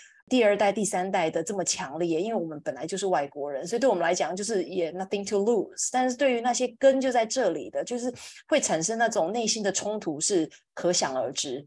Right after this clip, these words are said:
因为刚刚 Phoebe 你有提到关于模范少数的一些，一些刻板印象，那我刚刚有听到就是认真啊，会修电脑啊，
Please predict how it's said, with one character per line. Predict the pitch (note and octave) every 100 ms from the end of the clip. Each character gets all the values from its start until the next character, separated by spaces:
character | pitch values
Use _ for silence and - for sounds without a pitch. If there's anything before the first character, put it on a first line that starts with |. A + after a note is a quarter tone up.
| _
因 | C4+ D#4
为 |
刚 | D#4
刚 | D#4
Phoebe | D4+ C4+ A3
你 | G#3
有 | F3
提 | F#3+
到 | G3+ G#3 F3 - _ _ _
关 | B3
于 | A#3
模 | G#3+ F#3
范 | A#3+ G#3+
少 | G3 D3
数 | - G#3
的 | E3+
一 | F3+
些， | G3 F#3 F#3 -
一 |
些 | G3+ G3 F3+ F3+
刻 | -
板 | G#3+ D3
印 | E3+ E3
象， | F#3 C3+ E3+
那 | G3+ F#3+ - _ _
我 | F3
刚 | E3+ G#3
刚 | F3
有 |
听 | F3+
到 | G3 E3
就 | E3+
是 | F3 E3+
认 | E3+ A3 F#3
真 | G3 F#3
啊， | F3
会 | G3+
修 | F#3+ F#3
电 | F#3+ E3+
脑 | D#3 F#2+
啊， | G#2+ B2 A#2+ C#3+